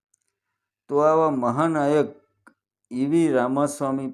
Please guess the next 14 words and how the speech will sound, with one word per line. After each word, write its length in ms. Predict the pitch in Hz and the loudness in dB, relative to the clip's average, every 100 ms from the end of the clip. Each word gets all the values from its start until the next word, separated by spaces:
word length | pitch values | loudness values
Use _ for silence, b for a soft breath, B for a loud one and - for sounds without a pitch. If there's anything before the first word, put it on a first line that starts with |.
| - | -6
પેરિયાર 440 | 113 113 131 139 131 | -6 0 0 0 0
સાહેબને 520 | 127 117 127 127 117 92 90 _ - | -4 -2 -4 -4 -8 -10 -16 _ -12
કોટી 300 | 117 117 135 123 | -10 -8 -8 -8
કોટી 260 | 117 120 104 | -8 -6 -6
વંદન. 400 | 98 107 113 143 170 - _ _ _ _ - _ _ _ - _ _ _ _ _ _ _ _ _ _ _ _ _ _ - | -6 -4 -4 -4 -6 -16 _ _ _ _ -20 _ _ _ -20 _ _ _ _ _ _ _ _ _ _ _ _ _ _ -10
અંતમાં 540 | 123 135 156 175 175 151 | -8 -8 -4 -2 -2 -2
મિત્રો, 380 | 139 - 160 165 160 - _ _ _ _ - | -6 -2 0 0 -4 -12 _ _ _ _ -6
તટસ્થ 520 | 135 131 175 - - 180 131 | -6 -2 -2 -2 -2 -2 0
ભાવે 340 | 123 139 151 156 147 - _ - 113 | 0 2 2 0 -4 -10 _ -12 -6
મનુષ્યતા 720 | 123 160 175 - 160 151 147 139 | -4 -2 -4 -6 -8 -4 -2 -2
સાથે 260 | 147 135 151 | -4 -4 -4
ઊભા 380 | 135 110 123 139 135 | -6 0 4 4 4
રહેવા 280 | 127 127 127 | 2 2 -2
માટે 280 | 120 120 | -4 -6